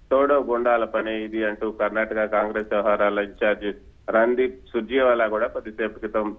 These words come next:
విలేకరులతో మాట్లాడుతూ ఆయన, ఆ, ట్వీట్ చే-, చెప్పడం జరిగింది.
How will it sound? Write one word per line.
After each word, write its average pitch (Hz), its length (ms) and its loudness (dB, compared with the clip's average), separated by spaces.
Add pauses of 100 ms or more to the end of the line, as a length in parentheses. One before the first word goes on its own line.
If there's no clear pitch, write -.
విలేకరులతో 107 500 0
మాట్లాడుతూ 104 600 0
ఆయన, 101 400 2 (320)
ఆ, 104 100 6
ట్వీట్ 110 460 -2
చే-, 104 460 0 (220)
చెప్పడం 110 260 0
జరిగింది. 117 460 0